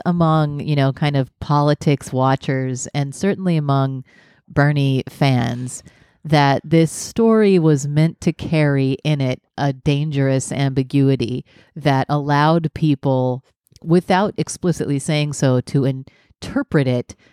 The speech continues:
uh, to, to mean something very damning about Bernie. Um, that, you know,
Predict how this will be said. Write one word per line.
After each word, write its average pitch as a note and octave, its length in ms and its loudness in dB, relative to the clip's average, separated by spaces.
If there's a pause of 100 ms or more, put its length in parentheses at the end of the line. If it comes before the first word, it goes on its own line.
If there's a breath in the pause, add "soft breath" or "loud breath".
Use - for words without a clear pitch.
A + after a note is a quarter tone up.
(160 soft breath)
uh, C3+ 300 0 (120)
to, D3 420 2
to D#3+ 200 -2
mean D#3 260 0
something D3+ 360 -2
very C#3+ 200 2
damning D#3 720 -6 (320 soft breath)
about C3+ 460 0
Bernie. - 500 -4 (220 soft breath)
Um, C3+ 420 -2
that, D3 420 0
you F3 100 2
know, B2+ 300 0